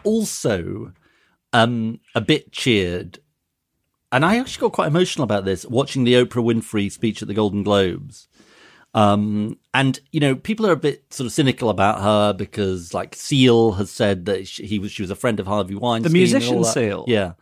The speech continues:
Speaker 2: Wow.
Speaker 1: Um,
Speaker 2: Are you a
Speaker 1: and
Speaker 2: fan of, fan of her?
Speaker 1: preferred
Speaker 2: Fan
Speaker 1: his
Speaker 2: of his?
Speaker 1: early, preferred ear-, early stuff, actually.
Speaker 2: Which,
Speaker 1: Uh,
Speaker 2: which, which of his songs?
Speaker 1: Oh, just, you know, the early genre, I think,
Speaker 2: <laughs>
Speaker 1: of Seal.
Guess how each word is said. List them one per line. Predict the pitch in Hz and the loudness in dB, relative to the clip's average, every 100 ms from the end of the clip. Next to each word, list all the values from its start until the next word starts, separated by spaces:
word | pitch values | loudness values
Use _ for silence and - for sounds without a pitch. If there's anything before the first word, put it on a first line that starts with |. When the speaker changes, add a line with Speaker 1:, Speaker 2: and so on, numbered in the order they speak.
| _ | _
Speaker 2:
Wow. | - 190 175 | -16 -14 -8
Speaker 1:
Um, | 123 117 120 113 117 117 113 - _ _ _ | 0 0 0 -2 -6 -10 -14 -16 _ _ _
Speaker 2:
Are | - | -2
you | |
a | |
Speaker 1:
and | 143 | 2
Speaker 2:
fan | 180 | 2
of, | 185 180 | 0 -2
fan | 180 | -4
of | |
her? | 185 202 | -2 -4
Speaker 1:
preferred | 143 135 | 0 2
Speaker 2:
Fan | 120 | 2
Speaker 1:
his | 113 | 2
Speaker 2:
of | |
his? | 120 | 2
Speaker 1:
early, | 117 127 | 2 -2
preferred | - 120 110 | -2 0 0
ear-, | 107 104 113 | -2 -4 -4
early | 104 | -6
stuff, | 98 95 90 | -6 -10 -12
actually. | 98 - 95 _ | -16 -16 -20 _
Speaker 2:
Which, | 160 | 0
Speaker 1:
Uh, | 143 147 | 4 4
Speaker 2:
which, | 151 | 2
which | 160 156 - | -6 -8 -6
of | |
his | 135 - | -6 -4
songs? | 151 147 139 - _ _ 135 | -4 -6 -10 -14 _ _ -10
Speaker 1:
Oh, | 131 135 | -8 -10
just, | 190 - 156 | -12 -16 -12
you | 170 | -8
know, | 156 139 | -8 -6
the | 135 143 | -4 -2
early | 151 160 143 127 123 | 0 -2 -4 -8 -8
genre, | 110 117 117 117 104 104 | -6 -6 -6 -6 -8 -6
I | |
think, | 98 110 180 - | -6 -4 -6 -2
Speaker 2:
<laughs> | 480 147 | 0 2
Speaker 1:
of | - | 0
Seal. | 427 - | 0 -4